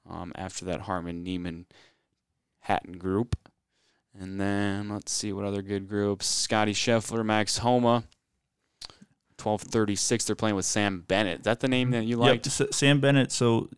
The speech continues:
Speaker 2: y-, he won the U S Am last year, so he's obviously playing with,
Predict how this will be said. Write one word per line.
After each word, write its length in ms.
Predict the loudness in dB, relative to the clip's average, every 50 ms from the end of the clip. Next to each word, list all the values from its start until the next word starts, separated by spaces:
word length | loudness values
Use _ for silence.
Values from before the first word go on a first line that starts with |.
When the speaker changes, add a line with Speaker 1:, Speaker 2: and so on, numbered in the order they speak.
| _ -16
Speaker 2:
y-, 280 | -10 -8 -8 -8 -6 -2
he 160 | 0 2 4
won 220 | 6 8 8 8
the 60 | 8
U 140 | 8 6 6
S 160 | 4 2 2 0
Am 180 | 0 2 2
last 260 | 2 0 0 -2 -4 -4
year, 140 | -4 -4
so 160 | -4 -4 -4 -2
he's 120 | -2 0
obviously 380 | 0 0 0 -2 -4 -6 -6 -6
playing 320 | -4 -4 -2 -2 0 0
with, 260 | -2 -2 -4 -6 -10